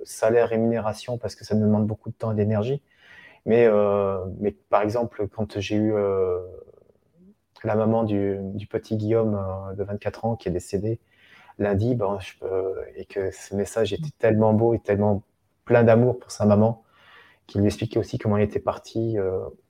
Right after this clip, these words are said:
alors que c'était, euh, c'était pas un accident, en fin de compte, c'était quelque chose qui était provoqué.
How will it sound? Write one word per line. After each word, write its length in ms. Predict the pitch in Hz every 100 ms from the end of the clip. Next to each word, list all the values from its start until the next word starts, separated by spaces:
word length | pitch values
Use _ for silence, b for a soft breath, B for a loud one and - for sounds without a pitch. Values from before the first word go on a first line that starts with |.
| _ -
alors 240 | 107 98
que 100 | -
c'était, 420 | 104 - - 110 101
euh, 300 | 92 92 82
c'était 200 | - 101
pas 100 | 104
un 60 |
accident, 480 | 104 95 - 110 117
en 60 | 107
fin 160 | -
de 40 | 104
compte, 140 | 101
c'était 180 | - -
quelque 220 | - -
chose 220 | 90 - -
qui 80 | -
était 120 | 98
provoqué. 580 | - 101 107 - 143